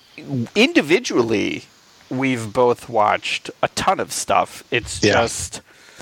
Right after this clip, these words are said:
Speaker 1: there's so much now
Speaker 2: Yes.
Speaker 1: to watch, um, that, uh,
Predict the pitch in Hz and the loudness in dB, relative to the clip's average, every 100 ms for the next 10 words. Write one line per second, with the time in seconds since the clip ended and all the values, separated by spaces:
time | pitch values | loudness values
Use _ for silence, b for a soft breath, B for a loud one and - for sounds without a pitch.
0 | B - 139 127 - - 135 123 120 110 | B -4 -2 -2 -4 0 0 2 2 0
1 | - 131 110 101 95 92 98 _ _ _ | -6 -6 0 0 0 -4 -10 _ _ _
2 | _ 104 82 - 127 107 95 - - - | _ 0 0 2 2 4 0 -4 -14 -16
3 | b b b _ 113 95 92 - - 135 | b b b _ 0 0 0 -6 -18 -20
4 | _ 120 120 98 95 - 104 92 92 101 | _ -4 2 2 0 -4 -2 0 0 -2